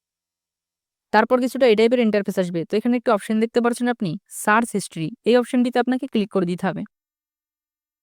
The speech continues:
তারপর কিছুটা এই টাইপের ইন্টারফেস আসবে। তো Google-এর সার্চ হিস্ট্রি ডিলিট করার জন্য আপনাকে এখান থেকে ডিলিট অপশনটিতে ক্লিক করে দিতে হবে।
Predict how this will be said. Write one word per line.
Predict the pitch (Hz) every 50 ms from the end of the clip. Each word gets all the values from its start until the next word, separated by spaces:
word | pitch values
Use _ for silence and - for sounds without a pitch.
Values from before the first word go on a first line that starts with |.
| _ _ _ _ _ _ _ _ _ _ _ _ _ _ _ _ _ _ _ _ _ _ _ _ _ -
তারপর | 202 208 - 226 240
কিছুটা | 247 233 254 233 247
এই | 220 202
টাইপের | 220 226 233 240 233
ইন্টারফেস | 226 220 240 226 - 226 226
আসবে। | 233 220 220 240 247 247 - _ _ _ _ _ -
তো | 226
Google-এর | 226 214 226 233 254 262 269
সার্চ | - - 196 185 185
হিস্ট্রি | - 214 - - 254
ডিলিট | 214 196 202 185 -
করার | - 233 233 226
জন্য | 233 247 226 190 190 - _ _ _ _ _ _ _
আপনাকে | - 202 - - 240 247 - 240
এখান | - 226 220 - 254 247
থেকে | 254 226 214 180
ডিলিট | 175 180 196 233 240 233
অপশনটিতে | 220 - - 233 233 233 254 277
ক্লিক | 254 - 220 202 -
করে | - 190 180
দিতে | 175 170 - 190
হবে। | 175 165 156